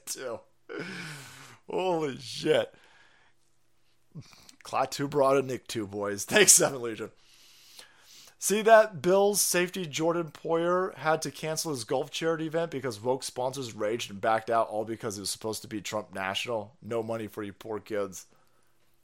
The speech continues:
That, I didn't, no, I'm not up on golf. You know nothing about golf, but,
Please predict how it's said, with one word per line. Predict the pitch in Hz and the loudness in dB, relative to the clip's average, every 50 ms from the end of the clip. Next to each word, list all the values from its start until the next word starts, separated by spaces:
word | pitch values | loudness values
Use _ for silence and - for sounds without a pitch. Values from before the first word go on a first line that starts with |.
| _ - | _ 2
That, | 127 139 143 143 147 | 4 4 4 6 8
I | 147 160 160 | 8 8 8
didn't, | 156 151 143 151 165 202 | 8 4 -2 -8 -8 -2
no, | 160 151 160 | 2 4 4
I'm | 151 160 | 6 6
not | 175 170 165 | 6 6 6
up | 175 180 175 - 151 | 4 0 -2 0 0
on | 143 143 135 | -2 -2 0
golf. | 117 135 139 135 120 107 - - - - _ _ _ _ _ _ _ _ _ _ _ _ _ _ _ _ _ _ _ _ _ _ _ _ _ _ _ _ _ _ _ | 2 4 6 6 6 4 0 -4 -18 -20 _ _ _ _ _ _ _ _ _ _ _ _ _ _ _ _ _ _ _ _ _ _ _ _ _ _ _ _ _ _ _
You | - 131 139 135 | -18 -16 -14 -10
know | 131 139 | -6 -6
nothing | 143 139 143 143 135 | -4 -4 -2 -4 -2
about | 127 127 131 123 110 | 0 2 2 2 2
golf, | 98 120 120 110 95 82 - - | 0 0 2 2 2 0 -4 -6
but, | 98 92 87 - - | -6 -6 -6 -8 -12